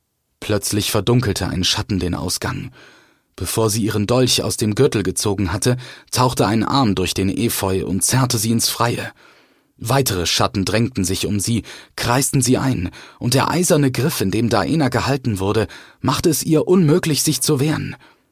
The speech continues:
In Panik grub sie die Zähne in den Oberarm, der sich um sie geschlungen hatte. Ein Schrei erklang, und im gleichen Moment bemerkte Daena, dass sie nicht auf Schuppen biss.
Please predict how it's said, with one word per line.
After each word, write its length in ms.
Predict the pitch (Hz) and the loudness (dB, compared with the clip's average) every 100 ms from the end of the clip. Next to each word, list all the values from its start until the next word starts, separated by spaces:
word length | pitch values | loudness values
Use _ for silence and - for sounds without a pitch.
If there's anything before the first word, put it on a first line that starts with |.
| _ _ _ - | _ _ _ -4
In 160 | 113 | -2
Panik 500 | - 131 135 85 - | 0 0 0 -2 -4
grub 260 | - 123 135 | -2 -2 0
sie 140 | 107 | -2
die 140 | 101 95 | -2 -2
Zähne 420 | - 131 127 101 | 2 4 4 2
in 100 | 87 | 2
den 140 | 95 | 0
Oberarm, 640 | 101 131 107 95 101 104 101 - - - | 0 0 2 2 0 0 -2 -6 -8 -4
der 100 | 90 | -2
sich 240 | 92 - | -4 -2
um 140 | 143 120 | 0 0
sie 120 | 98 | 0
geschlungen 540 | 95 - 98 95 87 | -2 0 0 0 -2
hatte. 260 | - - - _ _ _ _ _ _ | -4 -8 -10 _ _ _ _ _ _
Ein 220 | 110 113 | 0 2
Schrei 420 | - 107 127 117 | 2 4 4 4
erklang, 540 | 65 85 - 107 104 95 - - | 2 -2 0 2 2 0 -6 -20
und 220 | - 113 95 | -8 -2 0
im 160 | 127 | 2
gleichen 400 | 120 120 160 175 | 2 0 2 2
Moment 400 | 143 127 160 - | 4 4 2 2
bemerkte 420 | 143 123 139 - | 4 4 2 0
Daena, 480 | 131 120 - 139 156 - - - | 2 2 2 2 2 -2 -12 -8
dass 160 | - 139 | -4 0
sie 120 | 151 | 2
nicht 280 | 143 185 151 | 2 2 0
auf 180 | 151 - | 0 0
Schuppen 360 | - - 95 | 0 0 -2
biss. 380 | - - - - | -4 -6 -8 -10